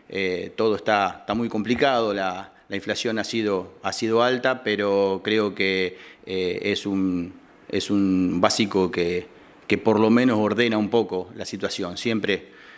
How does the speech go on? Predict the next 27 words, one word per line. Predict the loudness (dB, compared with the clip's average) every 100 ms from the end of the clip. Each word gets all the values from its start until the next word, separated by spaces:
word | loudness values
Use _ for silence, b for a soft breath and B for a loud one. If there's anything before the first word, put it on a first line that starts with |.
| B
siempre | -4 -2 -2 -2
cuando | 0 2
uno | 2
analiza | 2 2 0 2 0 0 -6 -12 -12
y | -4
ve, | 0 0 0 -6 -18 -14
eh, | -12 -4
parece | -4 -4 -6
todo | -2 0
insuficiente, | -2 -4 -6 -2 -2 -2 -4
pero | -4 -2 0 2
dentro | 0 0 0 2
de, | 2 0 -6 B B B
de | -4 -2
lo | 0
que | 0
se | 2
ha | 2
logrado, | 4 4 2 2 0
un | -2
ciento | -4 -6 -4 -4
uno | -2 -4
por | -4
ciento | -2 -2 0 0
en | 0
el | 0 -2
total, | 0 0 0 -2